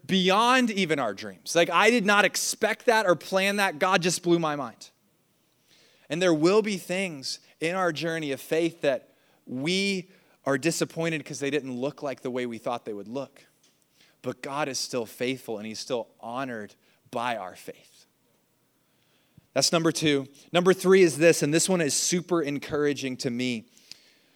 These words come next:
Our doubts don't disqualify us. Our doubts don't disqualify us.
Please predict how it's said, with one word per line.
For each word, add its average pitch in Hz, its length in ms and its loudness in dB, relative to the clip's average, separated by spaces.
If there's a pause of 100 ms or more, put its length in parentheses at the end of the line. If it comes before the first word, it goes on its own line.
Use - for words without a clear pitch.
(320)
Our 160 180 6
doubts 156 560 2
don't 127 340 0
disqualify 107 720 -2
us. - 320 -12 (1080)
Our 135 140 2
doubts 147 720 0 (320)
don't 139 440 -2 (100)
disqualify 123 1000 -2
us. - 320 -16